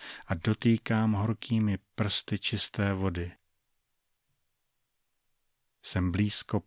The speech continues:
pramenu s touhou po žízni, dohlédnu u studánky až na dno a v průzračné vodě mám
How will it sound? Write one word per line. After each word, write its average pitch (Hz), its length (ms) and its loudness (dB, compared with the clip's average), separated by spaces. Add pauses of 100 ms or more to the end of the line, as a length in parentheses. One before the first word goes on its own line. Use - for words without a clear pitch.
(120)
pramenu 107 560 2
s - 260 -2
touhou 101 600 0
po 101 160 0
žízni, 98 680 0 (640)
dohlédnu 107 580 4 (120)
u - 60 -6
studánky 107 760 2
až 117 240 0
na 113 160 4
dno 95 400 2 (1000)
a 95 100 -10
v - 140 -14
průzračné 113 1000 2
vodě 107 460 0 (500)
mám 87 260 0